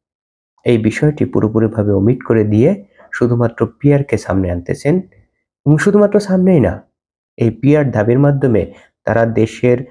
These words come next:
স্বাধীনতার সার্বভৌমত্বকে হুমকির মুখে ফেলতেছেন, এই ধরনের কথাবার্তা বলতেছেন। এবং পিআর দাবির মাধ্যমে তারা ভারতীয় এজেন্ডা বাস্তবায়ন করতেছেন,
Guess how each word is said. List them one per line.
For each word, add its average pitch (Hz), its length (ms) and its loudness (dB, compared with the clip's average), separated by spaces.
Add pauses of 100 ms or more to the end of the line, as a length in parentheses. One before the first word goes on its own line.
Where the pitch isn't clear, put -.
(220)
স্বাধীনতার 131 640 0
সার্বভৌমত্বকে 107 1040 0
হুমকির 139 380 0
মুখে 110 240 0
ফেলতেছেন, 120 520 -2 (300)
এই 131 140 2
ধরনের 101 280 -2
কথাবার্তা 90 400 -2
বলতেছেন। 87 440 -4 (800)
এবং 110 100 2 (100)
পিআর 110 300 2
দাবির 104 260 0
মাধ্যমে 101 380 0 (300)
তারা 110 180 -2 (140)
ভারতীয় 123 540 0
এজেন্ডা 107 320 0
বাস্তবায়ন 113 460 -2
করতেছেন, 135 460 -4